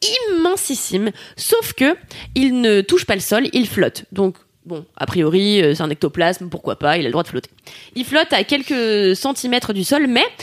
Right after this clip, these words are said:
Speaker 2: il a une canne, une grande canne, très grande, du coup, puisqu'il est très grand, et qui va, euh, être la seule chose qui fait du bruit pendant toute la scène. Donc, t'entends le clac-clac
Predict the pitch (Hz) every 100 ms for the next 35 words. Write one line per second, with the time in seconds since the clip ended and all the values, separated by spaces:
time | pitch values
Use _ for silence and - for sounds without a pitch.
0 | - - 160 349 254 220 247 359 - 196
1 | 196 247 320 - 233 262 - 277 254 202
2 | 294 285 185 - - 185 160 170 175 226
3 | - - - - - 349 - - 233 254
4 | 294 294 196 185 - 202 208 202 311 -
5 | 359 - 269 220 208 220 277 - 220 185
6 | 277 240 226 196 190 - 226 220 254 226
7 | 180 - 214 214 - - - 220 -